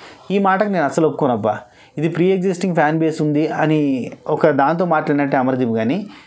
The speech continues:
ఆట ఆడితే ఉంచుతారు జనాలు, ఆట ఆడకపోతే ఉంచరు. కాకపోతే ఏంటంటే వాళ్ళకి బలమైన పిఆర్ team, వాళ్ళకి బలమైన, ఆ, publicity, వాళ్ళకి బలమైన fan base, already ప్రీ ఎగ్జిస్టింగ్ fan base ఉంటే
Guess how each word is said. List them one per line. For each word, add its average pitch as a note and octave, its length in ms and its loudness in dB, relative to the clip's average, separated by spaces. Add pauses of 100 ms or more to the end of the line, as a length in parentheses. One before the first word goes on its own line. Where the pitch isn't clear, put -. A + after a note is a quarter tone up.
(400)
ఆట G3 220 4
ఆడితే G#3+ 340 0
ఉంచుతారు G#3+ 400 0
జనాలు, E3+ 300 0
ఆట D#3+ 240 2
ఆడకపోతే F#3 400 0
ఉంచరు. D#3+ 320 0
కాకపోతే F#3+ 500 -2
ఏంటంటే G3 440 -2 (140)
వాళ్ళకి D#3+ 300 2
బలమైన E3+ 420 0
పిఆర్ D#3 380 0
team, C#3+ 200 0
వాళ్ళకి C#3 280 0
బలమైన, E3+ 600 0 (340)
ఆ, B2 360 -2
publicity, D3 520 0
వాళ్ళకి C#3 260 0
బలమైన D3+ 580 0
fan D#3 340 0
base, D#3 220 -2 (140)
already D3 280 0
ప్రీ C3+ 200 0
ఎగ్జిస్టింగ్ C#3+ 380 -2
fan C3+ 220 0
base C#3 200 0
ఉంటే D#3+ 300 0